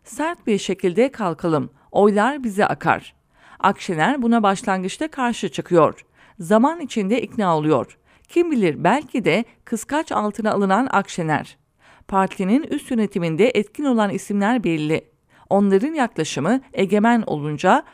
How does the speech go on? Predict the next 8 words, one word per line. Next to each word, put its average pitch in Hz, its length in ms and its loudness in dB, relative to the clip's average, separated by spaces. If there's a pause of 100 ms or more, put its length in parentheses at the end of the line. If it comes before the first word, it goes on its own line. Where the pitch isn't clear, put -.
(120)
arkasından 175 680 0
üç - 240 -6
Mart 254 220 0
konuşması 208 480 -4
geldi. 151 440 0 (640)
Akşener'in 185 760 0
il 285 200 -2
başkanları 160 840 0